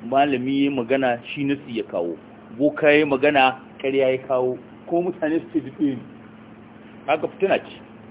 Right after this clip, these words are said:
Wallahu azza wa jalla hakim. Allah mai hikima ne. Wa qad yujidu Allahu ashiya takunu dalalan li ba'din nas. Allah yakan samar da wani abu. Ma'aunin abun sai ya zama bata ne ga wasu.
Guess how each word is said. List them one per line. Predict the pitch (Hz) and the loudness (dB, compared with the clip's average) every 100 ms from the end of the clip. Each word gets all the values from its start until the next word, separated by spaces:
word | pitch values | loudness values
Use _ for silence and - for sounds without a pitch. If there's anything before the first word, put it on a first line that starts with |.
| - - - - - - - - - - - - 104 | -20 -20 -20 -20 -20 -20 -20 -20 -20 -20 -20 -14 -2
Wallahu | 123 147 185 170 | 2 8 10 10
azza | - 170 165 | 6 2 4
wa | 139 | 4
jalla | 127 160 165 | 4 2 4
hakim. | 139 131 - 208 110 - - | 2 -2 -8 -8 -8 -10 -6
Allah | 165 143 | -2 0
mai | 135 | -2
hikima | 131 147 170 92 | -4 -4 -4 -4
ne. | - - - - - - - - - - - - - - - - | -8 -18 -20 -20 -20 -20 -20 -20 -20 -20 -20 -20 -20 -20 -20 -6
Wa | 127 | -2
qad | 170 165 | 2 2
yujidu | 185 175 175 147 | 2 -2 0 2
Allahu | 139 151 147 135 | 6 8 8 4
ashiya | 120 - 131 123 90 - - - | -2 0 4 4 4 -4 -20 -12
takunu | 139 131 170 160 139 107 | -10 -6 -2 0 -2 0
dalalan | 120 123 143 139 98 - - - - - - - - - - - - | 2 6 6 6 0 -6 -18 -20 -20 -20 -20 -20 -20 -20 -20 -20 -12
li | 123 | -6
ba'din | 113 123 110 107 | 2 2 2 -4
nas. | 95 85 - | -6 -8 -4
Allah | 175 156 | 0 2
yakan | 170 151 - | 0 -2 0
samar | 160 180 | 0 0
da | 147 | 2
wani | 131 143 | 2 2
abu. | 113 98 - - - - - - - 139 | -2 -6 -16 -20 -20 -20 -20 -20 -20 -6
Ma'aunin | 147 190 185 190 208 | -2 2 2 2 0
abun | 165 165 139 | 0 0 4
sai | |
ya | 170 | 4
zama | 147 | 4
bata | 151 139 156 | 2 4 4
ne | 151 | 2
ga | 127 | 4
wasu. | 180 208 | 4 2